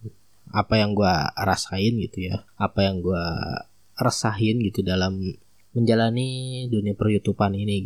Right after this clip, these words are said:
gitu. Jadi kita mulai masuk aja ya ke topiknya gitu ya. Jadi dari kemarin kan seperti yang di awal tadi gue bilang, gue tuh lagi fokus sama YouTube gue.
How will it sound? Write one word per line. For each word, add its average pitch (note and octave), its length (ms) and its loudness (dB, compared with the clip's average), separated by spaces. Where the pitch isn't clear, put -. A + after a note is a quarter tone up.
gitu. - 140 -14
Jadi C3 560 2
kita A#2 580 0
mulai A2 240 2
masuk A2 320 -2
aja G#2 320 0
ya - 80 -2
ke G2 160 -2
topiknya F#2+ 720 -4
gitu - 180 -6
ya. - 160 -6
Jadi - 160 0
dari A#2 80 2
kemarin A2+ 400 2
kan C3+ 120 2
seperti G#2+ 460 -2
yang G2+ 100 0
di G2 60 2
awal G2+ 260 2
tadi G#2 240 2
gue G#2+ 140 2
bilang, G2+ 480 0
gue A2 180 0
tuh C3+ 220 4
lagi A2 320 0
fokus - 480 0
sama G2+ 580 -2
YouTube G#2+ 320 0
gue. F#2 280 0